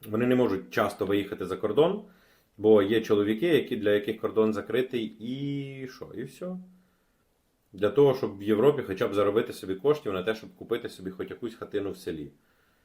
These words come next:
Така от історія.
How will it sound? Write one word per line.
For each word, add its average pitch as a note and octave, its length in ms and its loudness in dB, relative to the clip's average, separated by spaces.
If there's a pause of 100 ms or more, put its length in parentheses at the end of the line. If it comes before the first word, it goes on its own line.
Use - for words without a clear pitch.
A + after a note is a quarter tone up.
(1120)
Така G2 300 0
от E2+ 160 0
історія. C3+ 540 0